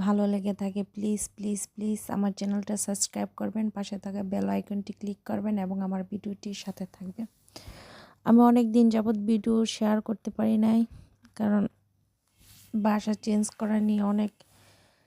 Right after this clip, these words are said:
প্যারার মাঝে আছি, সেজন্য ব্লগও ভালো করে আপলোড করতে পারি না। এখানে রাত্রে করে ভাত বসালাম আর আলু সিদ্ধ বসালাম,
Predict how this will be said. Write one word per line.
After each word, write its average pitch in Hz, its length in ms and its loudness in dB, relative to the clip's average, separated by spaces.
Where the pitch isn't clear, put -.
প্যারার 233 280 6
মাঝে 226 320 4
আছি, 214 320 2
সেজন্য 233 500 2
ব্লগও 208 420 2
ভালো 208 180 6
করে 208 180 -2
আপলোড 202 320 -4
করতে - 260 -12
পারি 196 280 -6
না। 190 120 -6
এখানে 208 400 -2
রাত্রে 202 360 -2
করে 208 220 -2
ভাত 208 380 2
বসালাম 220 580 2
আর 208 100 2
আলু 214 280 2
সিদ্ধ 208 400 -4
বসালাম, 208 500 -2